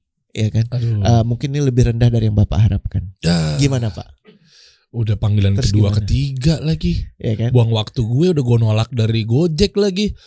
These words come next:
Speaker 2: Gue nolak dari Tokopedia
Speaker 1: Menarik ya?
Speaker 2: lagi.
Speaker 1: Terus jawaban lo apa? Eh, nomor satu.
Speaker 2: Wah, guys, perhatiin
Speaker 1: Menarik ya?
Speaker 2: baik-baik.
Speaker 1: Kita juga boleh
Speaker 2: Oke.
Speaker 1: tanya kawan-kawan ya, jawaban
Speaker 2: Boleh.
Speaker 1: lo apa? Mungkin sebagian dari lo juga ada yang ngalamin kan?
Speaker 2: Iya.
Speaker 1: Udah di interview terakhir,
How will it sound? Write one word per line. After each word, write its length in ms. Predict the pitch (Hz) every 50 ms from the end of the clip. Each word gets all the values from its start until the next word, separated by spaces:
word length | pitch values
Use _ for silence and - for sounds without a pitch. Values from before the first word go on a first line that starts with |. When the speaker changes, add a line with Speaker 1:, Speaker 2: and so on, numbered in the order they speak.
| _ _ _
Speaker 2:
Gue 200 | - 123 123 120
nolak 300 | 123 127 127 123 131 131
dari 200 | 131 117 - 131
Tokopedia 480 | - 131 117 120 135 117 139 135 120 147
Speaker 1:
Menarik 220 | 180 - - 269 -
ya? 140 | - 254 240
Speaker 2:
lagi. 360 | 208 - 208 - - - 254 254 - - _ _
Speaker 1:
Terus 220 | _ 214 165 156 -
jawaban 280 | 156 143 131 123 131 139
lo 100 | 170 156
apa? 180 | 117 - 110 101 - _ _ _ _ _ _ -
Eh, 400 | - - - - 50 50 50 - - - - -
nomor 200 | - 110 107 104
satu. 320 | 101 104 120 - - -
Speaker 2:
Wah, 480 | - 180 214 233 254 269 285 269 220 214
guys, 480 | 196 254 262 269 262 233 - - - - _ _ _ _
perhatiin 300 | - 196 202 190 220 226
Speaker 1:
Menarik 240 | 135 147 160 202 185
ya? 100 | 160 -
Speaker 2:
baik-baik. 220 | - - - 175 160
Speaker 1:
Kita 180 | - 190 208 262
juga 180 | 269 202 196 185
boleh 320 | 170 180 180 180 180 175
Speaker 2:
Oke. 140 | 175 131 135 135
Speaker 1:
tanya 220 | 175 170 - -
kawan-kawan 460 | 110 - 196 170 185 208 240 233 214 185
ya, 100 | 190 214 190
jawaban 300 | 160 156 156 131 151 160 190
Speaker 2:
Boleh. 40 |
Speaker 1:
lo 60 | 226 208
apa? 200 | 175 143 131 113 110
Mungkin 280 | 135 160 170 - 277
sebagian 380 | 269 220 185 165 147 139 156 147
dari 180 | 143 147 147 151
lo 100 | 180 254
juga 220 | 226 208 165 151
ada 80 | 139 135
yang 120 | 131 131
ngalamin 360 | 135 131 151 196 208 208 170 143
kan? 140 | 139 135 -
Speaker 2:
Iya. 460 | - 113 117 113 110 107 107 101 98
Speaker 1:
Udah 160 | - 139 147 147
di 120 | 135 147
interview 360 | 143 139 - 139 131 139 147 131
terakhir, 580 | - 131 131 117 117 117 127 160 190 214 214